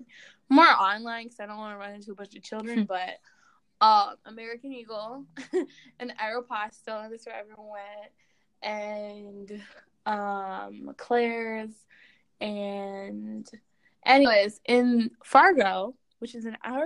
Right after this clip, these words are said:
Speaker 1: away, which you seen Fargo yesterday.
Speaker 2: Mm-hmm.
Speaker 1: Fargo has a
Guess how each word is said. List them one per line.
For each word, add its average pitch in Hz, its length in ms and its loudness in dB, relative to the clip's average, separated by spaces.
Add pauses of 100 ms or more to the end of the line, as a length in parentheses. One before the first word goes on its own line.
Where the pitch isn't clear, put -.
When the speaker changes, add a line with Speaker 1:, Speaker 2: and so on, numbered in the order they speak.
Speaker 1:
away, 208 280 -6
which 226 200 -18
you 277 100 -2
seen 277 200 -10
Fargo 214 280 -8
yesterday. 208 440 -4
Speaker 2:
Mm-hmm. 208 180 -4 (800)
Speaker 1:
Fargo 311 380 0
has 294 100 -12 (260)
a 240 100 -14